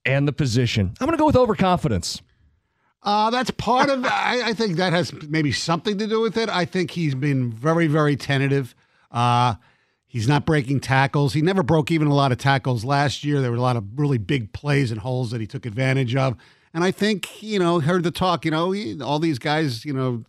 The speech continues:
Speaker 2: going in the N F L draft. I think he's gonna come back. Uh, definitely. I, th-, those are my reasons.
Speaker 1: So Michigan's
Speaker 2: He's
Speaker 1: gonna
Speaker 2: too
Speaker 1: get,
Speaker 2: tentative.
Speaker 1: uh, get Walter Payton, Barry Sanders back next
Speaker 2: Yes,
Speaker 1: year.
Speaker 2: yes, they are.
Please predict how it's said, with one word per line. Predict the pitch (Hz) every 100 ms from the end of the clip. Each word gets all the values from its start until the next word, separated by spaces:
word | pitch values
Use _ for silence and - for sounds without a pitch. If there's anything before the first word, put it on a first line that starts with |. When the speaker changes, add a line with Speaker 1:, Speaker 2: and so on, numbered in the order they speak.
| _
Speaker 2:
going | 131 143
in | 139
the | 127 117 120
N | 123
F | 113
L | 131
draft. | 117 139 147 147 -
I | 143 139
think | - 135 117
he's | - 117 101
gonna | 113 110
come | - 120
back. | 131 117 - _ _ _ _ _ _ 120
Uh, | 117 _ -
definitely. | 135 95 95 104
I, | 131 151 - _ _ -
th-, | 180
those | 190 180
are |
my | 139 131
reasons. | 113 98 95 95
Speaker 1:
So | 156 123
Michigan's | 113 160 151 151
Speaker 2:
He's |
Speaker 1:
gonna | 120
Speaker 2:
too |
Speaker 1:
get, | 196
Speaker 2:
tentative. | 131 175 131 95
Speaker 1:
uh, | - 156
get | 117 92
Walter | 123 -
Payton, | 113 151 131
Barry | 139 131
Sanders | 151 196 117
back | 90 87
next | 95 -
Speaker 2:
Yes, | -
Speaker 1:
year. | 90
Speaker 2:
yes, | 95 -
they | 135
are. | 156 113